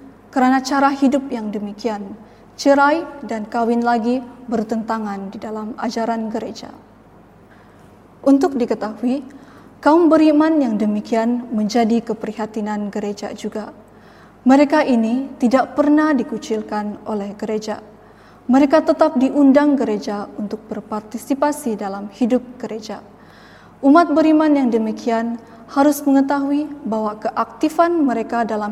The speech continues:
hidup menggereja tidak boleh disempitkan pada soal penerimaan komuni saja. Kami ingin mengutip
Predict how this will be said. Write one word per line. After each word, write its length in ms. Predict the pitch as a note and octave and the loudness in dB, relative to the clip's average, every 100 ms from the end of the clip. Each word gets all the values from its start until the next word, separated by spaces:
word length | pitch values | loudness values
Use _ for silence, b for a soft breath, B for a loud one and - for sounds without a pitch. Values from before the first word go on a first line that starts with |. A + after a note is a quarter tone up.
| - | -2
hidup 240 | A#3+ C4 | 0 0
menggereja 640 | C4 B3 B3+ C4 C4 B3 - B B B - | 0 0 0 0 0 -4 -6 B B B 2
tidak 240 | A#3 A3+ | 4 4
boleh 400 | A3+ A#3 A3+ A3 | 6 4 4 0
disempitkan 1120 | G#3+ - G3+ B3+ - B3+ B3+ - B3+ C4 C4+ | -6 -8 -12 -14 -10 -6 -6 -2 0 0 -2
pada 240 | B3 G#3+ G#3+ | -4 -6 -4
soal 480 | B3+ - C4+ C4+ | -4 2 2 0
penerimaan 720 | A3 G#3 G#3 G#3 G#3 G#3 G#3 G#3+ | -4 -6 -6 -6 -6 -8 -10 -10
komuni 480 | G#3 G3+ G3+ G3+ | -10 -8 -8 -8
saja. 400 | G3+ G#3+ - G3+ - - - - - _ - - - - _ - - - - _ - _ _ _ - _ - B B B B C#4+ | -10 -14 -14 -16 -18 -20 -20 -20 -20 _ -20 -20 -20 -20 _ -20 -20 -20 -20 _ -20 _ _ _ -20 _ -20 B B B B 4
Kami 240 | D4 D#4+ | 6 6
ingin 320 | D4+ D#4 C4+ | 6 8 6
mengutip 400 | A3 G#3+ A3 A3+ | 4 2 0 -2